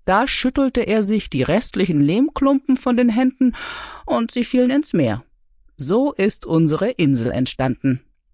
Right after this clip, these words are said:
Ja, wirklich, ich mag Anfänge. Nicht so gerne mag ich es, wenn etwas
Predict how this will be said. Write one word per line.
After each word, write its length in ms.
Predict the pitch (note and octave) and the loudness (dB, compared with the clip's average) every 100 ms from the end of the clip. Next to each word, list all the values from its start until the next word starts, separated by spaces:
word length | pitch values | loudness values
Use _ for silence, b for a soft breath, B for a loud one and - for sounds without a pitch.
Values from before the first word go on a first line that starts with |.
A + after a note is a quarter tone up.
| _ _ _ _ _ _ | _ _ _ _ _ _
Ja, 380 | - A3+ A#3+ A#3+ | 0 2 2 2
wirklich, 480 | G3 F#3+ C#3+ C#3 - B B B | 0 0 -2 -4 -6 B B B
ich 200 | C4 - | -2 2
mag 320 | E3+ F#3 - | 2 2 0
Anfänge. 540 | D3+ D3+ - C#3+ C#3 - _ _ _ _ _ _ _ _ _ _ _ _ | -2 -2 0 0 -2 -4 _ _ _ _ _ _ _ _ _ _ _ _
Nicht 360 | G3 B3+ - - | 2 2 0 -4
so 120 | F3+ | -2
gerne 360 | F3+ F#3+ G3+ | 2 2 2
mag 260 | F#3 F3 - | 2 0 -4
ich 160 | F3+ - | -6 -6
es, 200 | D#3+ - | -6 -4
wenn 120 | F3+ | -4
etwas 380 | - - F#3 | -4 -6 -6